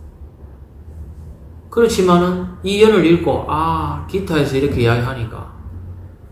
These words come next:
이제 죽음을 기쁘게 받아들여야 되겠구나." 그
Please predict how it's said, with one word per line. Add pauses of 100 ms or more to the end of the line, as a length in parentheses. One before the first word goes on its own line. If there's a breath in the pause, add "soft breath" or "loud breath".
이제
죽음을
기쁘게
받아들여야
되겠구나." (960)
그